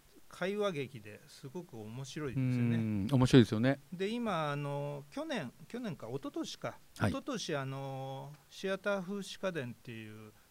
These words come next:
Speaker 1: ちょっと不便なところにある、えーと、
Speaker 2: はい。
Speaker 1: 目白から歩いて二十分ぐらいなんですけど、
Speaker 2: そうですね。
Speaker 1: 下落合から十分ぐらいのと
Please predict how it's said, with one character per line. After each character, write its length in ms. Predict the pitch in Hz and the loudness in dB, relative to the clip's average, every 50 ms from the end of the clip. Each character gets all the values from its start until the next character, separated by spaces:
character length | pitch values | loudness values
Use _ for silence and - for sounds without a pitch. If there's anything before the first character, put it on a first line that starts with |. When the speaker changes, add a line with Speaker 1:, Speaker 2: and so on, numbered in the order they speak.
| _ | _
Speaker 1:
ち 100 | - - | -18 -18
ょ 20 | 180 | -14
っ 20 | - | -12
と 100 | - 143 | -10 -10
不 140 | - 180 | -8 -8
便 220 | 165 160 156 143 123 | -6 -4 -4 -4 -6
な 100 | 117 113 | -8 -10
と 120 | - 123 | -10 -12
こ 120 | 110 123 113 | -12 -12 -12
ろ 80 | 113 | -12
に 120 | 107 113 117 | -12 -10 -10
あ 120 | 120 120 | -10 -10
る、 280 | 113 117 113 113 104 - | -10 -10 -12 -12 -14 -14
え 200 | - 135 120 117 - | -14 -14 -14 -14 -6
ー 60 | - | -2
と、 60 | - 110 | 0 0
Speaker 2:
は 60 | 95 | 0
い。 80 | 85 110 110 110 110 110 107 107 107 107 104 - - - - | 0 -4 -10 -14 -14 -14 -16 -16 -16 -18 -18 -20 -20 -20 -16
Speaker 1:
目 120 | 151 151 160 | -14 -12 -10
白 220 | 151 151 131 120 | -10 -8 -8 -8
か 140 | - - 120 | -10 -10 -12
ら 160 | 107 110 110 | -12 -12 -12
歩 120 | 107 123 131 | -10 -10 -10
い 80 | 123 | -12
て 140 | - - 113 | -12 -12 -12
二 140 | 107 120 120 | -10 -10 -10
十 140 | 110 107 110 107 - | -10 -12 -14 -16 -14
分 200 | - - 127 123 | -10 -8 -8 -6
ぐ 80 | 123 117 | 4 10
ら 40 | 113 | 12
い 20 | |
な 100 | 147 135 | 12 12
ん 40 | 113 | 12
で 60 | 101 | 12
す 60 | 90 | 8
け 60 | - 117 | 8 10
ど、 40 | |
Speaker 2:
そ 80 | 120 123 | 12 12
う 0 | |
で 60 | 123 | 12
す 20 | 127 | 10
ね。 20 | 127 - | 6 -4
Speaker 1:
下 160 | - - - 143 | -12 -10 -8 -8
落 380 | 143 151 151 139 - - 147 127 | -6 -6 -8 -8 -8 -8 -6 -6
合 120 | 123 120 | -6 -8
か 120 | - 180 | -8 -6
ら 240 | 180 180 156 131 113 - - - - - - - - - | -4 -2 -2 -4 -4 -8 -14 -20 -20 -20 -20 -20 -20 -16
十 140 | - 117 113 | -16 -16 -16
分 280 | - - - 123 117 | -12 -8 -8 -6 -6
ぐ 80 | 110 117 | -6 -8
ら 60 | 117 | -6
い 40 | 107 | -2
の 40 | 110 | 0
と 80 | 107 | 2